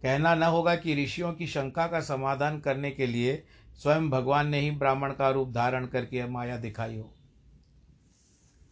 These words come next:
इसी कारण कि ध्रुव पूर्व जन्म में भी एक ऋषि थे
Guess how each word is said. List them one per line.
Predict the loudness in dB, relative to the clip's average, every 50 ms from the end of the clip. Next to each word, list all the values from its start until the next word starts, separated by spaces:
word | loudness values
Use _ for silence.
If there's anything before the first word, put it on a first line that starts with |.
| _ _ -20 -12 -8
इसी | -4 0 2 4 6
कारण | 8 8 8 8 6 4 4 0 -6 -18 -20 _ -20 -20 -20 -20 _ _ _ _ _ _ _ -10
कि | -8 -6 -2
ध्रुव | 0 0 2 2 0 -2 -4 -2
पूर्व | -2 0 2 2 2
जन्म | 2 2 0 0 0
में | 0 0 -2 -2
भी | -2 -4
एक | -2 -2 -2 -2 -2 -2
ऋषि | -4 -4 -4 -4 -4 -4 -4 -4
थे | -6